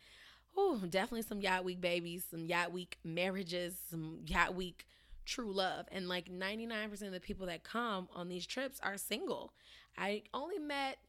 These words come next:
no, I met two, two, um, married couples. Shout out to Bakia and her husband, um, 'cause they were there, like, but everybody else was looking to hook up and looking to meet new people and whatever. Like,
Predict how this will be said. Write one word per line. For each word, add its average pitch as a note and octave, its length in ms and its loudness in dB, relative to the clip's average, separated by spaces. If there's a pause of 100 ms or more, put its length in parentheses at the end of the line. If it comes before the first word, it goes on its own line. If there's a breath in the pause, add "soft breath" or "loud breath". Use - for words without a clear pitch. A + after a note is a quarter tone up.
(220)
no, C4+ 120 0
I B3+ 60 2
met B3 220 -2
two, F3+ 480 -4
two, C4+ 500 0
um, F#3 460 -2 (180)
married F#3 400 2
couples. E3+ 300 -8 (180 loud breath)
Shout A#3 200 2
out A3+ 60 -4
to A3 80 0
Bakia F#3+ 580 2
and E3+ 100 0
her F3+ 160 0
husband, E3+ 560 -2
um, D#3+ 480 -4 (400 soft breath)
'cause F3+ 160 -8
they F#3+ 160 4
were F3+ 120 2
there, F3 560 2
like, D#3+ 420 -4
but G#3 160 -2
everybody A4 320 2 (120)
else A#4+ 120 -2
was A3+ 160 -2
looking G#3+ 340 0
to A#3 80 0
hook A#3+ 220 0
up A#3+ 260 0
and F#3+ 240 -2 (420 loud breath)
looking A3 360 -2
to G#3+ 60 0
meet G#3+ 220 -2
new G#3+ 140 0
people A#3 600 -2
and G#3 420 -2
whatever. G#3 640 -2
Like, F3 280 -2